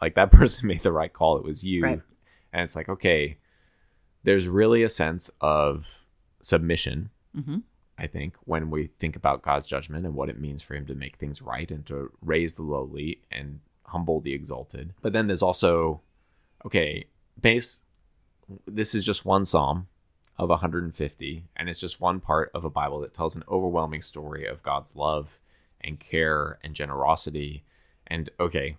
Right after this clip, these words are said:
Speaker 1: when it comes to God's judgment, can I trust in prayer? Can I trust that God is gonna come through with judgment that is fair and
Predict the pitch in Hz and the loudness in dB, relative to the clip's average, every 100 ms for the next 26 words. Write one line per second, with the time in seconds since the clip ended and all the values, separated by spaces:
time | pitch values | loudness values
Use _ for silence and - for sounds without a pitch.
0 | _ 85 87 - 95 95 90 82 82 80 | _ -4 -4 -2 -4 -4 -2 -2 0 -6
1 | 73 67 - 92 78 71 - 82 71 - | -6 -10 -8 -4 -2 -2 0 0 0 -8
2 | - _ _ _ - 87 90 - 85 73 | -12 _ _ _ -10 -8 -4 4 6 4
3 | 69 82 _ - 87 - 98 - 80 82 | 0 -8 _ -4 -2 2 2 2 -2 4
4 | 82 78 76 80 - 73 - 82 76 - | 6 6 2 -4 -4 -6 -4 -6 -4 -4
5 | 82 73 67 95 - _ _ _ 85 - | -2 -2 -2 -6 -8 _ _ _ -6 0
6 | 92 92 92 87 - _ _ 80 78 - | 2 2 0 -4 -6 _ _ -4 -4 -4
7 | - 104 104 104 104 - 73 | 2 4 4 2 -2 -6 -10